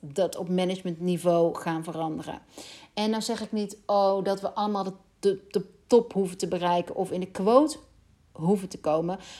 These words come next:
Maar als jij voelt dat je iets anders wilt, dat je meer hebt te brengen. En vergeet niet dat wij als vrouwen superveel aan een organisatie bijdragen vanuit intui-,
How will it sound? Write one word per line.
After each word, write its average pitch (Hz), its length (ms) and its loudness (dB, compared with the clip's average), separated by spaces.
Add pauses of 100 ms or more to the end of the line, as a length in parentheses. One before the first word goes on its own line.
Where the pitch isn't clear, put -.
(120)
Maar - 200 -6
als 233 300 2
jij 196 220 0
voelt 220 680 4
dat 196 220 -2
je - 60 -12
iets 185 220 -10
anders 180 440 -6
wilt, 220 380 6
dat 190 160 -8
je 180 80 -6
meer 202 420 2
hebt 196 180 -4
te - 80 -10
brengen. 160 460 -4 (480)
En 190 100 -6
vergeet 202 360 0
niet 240 200 2
dat 202 120 0
wij 190 140 0
als - 240 -6
vrouwen 196 600 0 (560)
superveel 226 1400 2
aan 180 200 -4
een - 100 -8
organisatie 175 1000 -4 (560)
bijdragen 180 880 2
vanuit 214 720 2 (100)
intui-, 220 540 -2